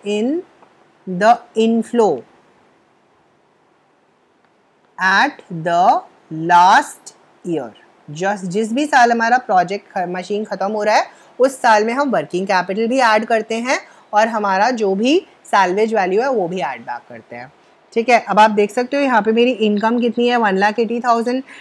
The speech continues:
tax rate fifty percent और मेरा टेन। अगर आप देखोगे यहाँ पर मैं सबसे पहले तो calculation कर लेता हूँ, calculation of, calculation of C fat,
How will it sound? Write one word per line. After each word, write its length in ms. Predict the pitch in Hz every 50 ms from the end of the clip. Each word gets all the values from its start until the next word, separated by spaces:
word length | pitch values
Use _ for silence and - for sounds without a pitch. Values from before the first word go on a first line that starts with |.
| - - _ -
tax 300 | 208 196 196 196 - -
rate 160 | 233 233 233 233
fifty 360 | - 196 - - - 240 240
percent 460 | 233 247 233 - 247 254 262 277 269 - - - _ _ -
और 240 | 202 214 240 277 285
मेरा 320 | 254 214 190 196 208 254 349 392 - _ _ _ _ _ _ _ _ _ _ _ _ _ -
टेन। 240 | 220 202 180 160 151 - _ _ _ _ _ _ -
अगर 220 | 214 196 214 240
आप 140 | 254 269 262
देखोगे 400 | 240 233 226 220 254 254 254 269
यहाँ 460 | 277 254 226 202 196 196 202 226 247 254 -
पर 260 | 254 220 208 233 269 - _ _ _ _ -
मैं 140 | 185 196 220
सबसे 300 | 208 - 214 196 - 233
पहले 240 | 233 240 226 226 233
तो 80 | 247 269
calculation 840 | 262 240 196 175 175 180 - 214 220 208 214 208 - 240 240 262 262
कर 140 | 240 208 196
लेता 280 | 202 196 202 202 214
हूँ, 360 | 208 214 214 220 214 220 254 277 _ _ _ _ _ _ _ -
calculation 920 | - 196 180 175 170 185 185 214 214 220 208 208 214 208 - 240 247 262 262 - -
of, 340 | 196 190 175 165 190 240 262 - - - - _ _ _ _ _ _ _ _ _ _ _ _ _ _ _ _ _ -
calculation 800 | 190 180 175 165 175 170 214 214 214 208 214 208 - 226 233 233 - - 190
of 180 | 180 185 220 240 - _ _ _ _ -
C 300 | - - - 233 214 202
fat, 280 | 190 - 208 170 143